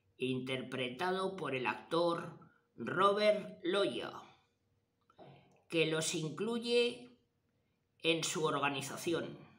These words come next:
Pero Tony está hambriento, necesita seguir ascendiendo,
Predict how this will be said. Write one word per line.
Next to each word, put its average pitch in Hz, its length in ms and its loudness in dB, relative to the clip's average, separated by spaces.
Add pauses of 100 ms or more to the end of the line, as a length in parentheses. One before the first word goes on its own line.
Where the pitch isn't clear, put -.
(1200)
Pero 147 420 0
Tony 247 600 -2 (500)
está 156 480 0
hambriento, 202 800 0 (720)
necesita 160 1160 -2
seguir 208 840 -2 (260)
ascendiendo, 165 1160 2